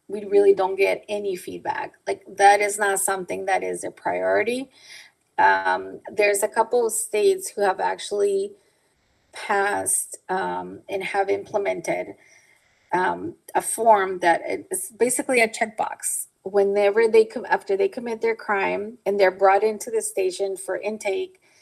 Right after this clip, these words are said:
one of the checkboxes in that form that they fill out is, "Have you served in the military?" So now they can track, right? So now that state is tracking service members who come in,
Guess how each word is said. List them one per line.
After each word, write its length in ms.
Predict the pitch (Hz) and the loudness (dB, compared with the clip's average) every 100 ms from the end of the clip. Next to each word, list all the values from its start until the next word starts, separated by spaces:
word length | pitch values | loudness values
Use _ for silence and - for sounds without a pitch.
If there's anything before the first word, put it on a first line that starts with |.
| _ _ _ | _ _ _
one 300 | - 190 202 | -2 4 6
of 120 | 208 214 | 6 4
the 80 | |
checkboxes 560 | 214 - 196 196 196 - | 0 0 -2 0 -2 -4
in 120 | 202 | -6
that 140 | 196 202 | -4 -6
form 260 | - 190 | -6 -4
that 120 | 185 | -4
they 140 | 180 175 | -6 -8
fill 260 | 190 214 | -2 2
out 240 | 220 202 - | 4 2 0
is, 220 | - - | -6 -8
"Have 180 | - 180 | -10 -10
you 80 | 175 | -8
served 380 | - 175 175 | -8 -8 -8
in 60 | - | -10
the 60 | 180 | -8
military?" 600 | 185 196 - - - - _ _ _ _ _ - - - | -6 -6 -8 -20 -20 -20 _ _ _ _ _ -20 -20 -10
So 140 | - | -2
now 260 | 214 240 262 | 4 8 8
they 160 | 254 220 | 6 4
can 220 | - 185 | 0 -12
track, 500 | - 196 - - _ _ | -8 -10 -10 -14 _ _
right? 300 | - 185 214 | -8 -4 -4
So 120 | - 202 | -4 -6
now 280 | 196 208 | -2 0
that 220 | 214 208 202 | 0 -2 -4
state 440 | - - 226 226 | -6 0 2 0
is 280 | - 185 - | -6 -10 -12
tracking 720 | - 214 202 - 185 190 202 _ _ _ _ _ - | -6 -2 -2 -4 -10 -10 -14 _ _ _ _ _ -12
service 420 | - 214 196 190 | 0 0 0 -4
members 380 | 190 180 180 196 | -6 -8 -8 -6
who 80 | |
come 320 | 196 - 190 185 | -6 -6 -6 -4
in, 320 | - 185 | -6 -8